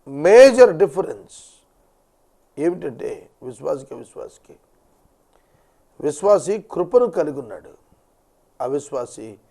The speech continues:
కృపను విశ్వాసం ద్వారా అందుకోలేకపోతున్నాడు,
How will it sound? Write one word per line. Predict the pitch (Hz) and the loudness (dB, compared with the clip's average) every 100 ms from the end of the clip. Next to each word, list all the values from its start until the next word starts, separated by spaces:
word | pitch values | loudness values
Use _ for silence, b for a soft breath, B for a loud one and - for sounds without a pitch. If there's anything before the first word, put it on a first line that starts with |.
| _ _ _ _ _ - | _ _ _ _ _ -8
కృపను | 147 - 196 147 107 104 - - _ _ _ _ _ _ _ _ _ _ | -6 -2 -4 -4 -12 -20 -20 -20 _ _ _ _ _ _ _ _ _ _
విశ్వాసం | 120 117 151 151 147 139 | -16 -8 -4 -4 -4 -10
ద్వారా | 123 107 | -10 -10
అందుకోలేకపోతున్నాడు, | 101 - - - - - - - _ _ | -14 -18 -18 -18 -20 -20 -20 -20 _ _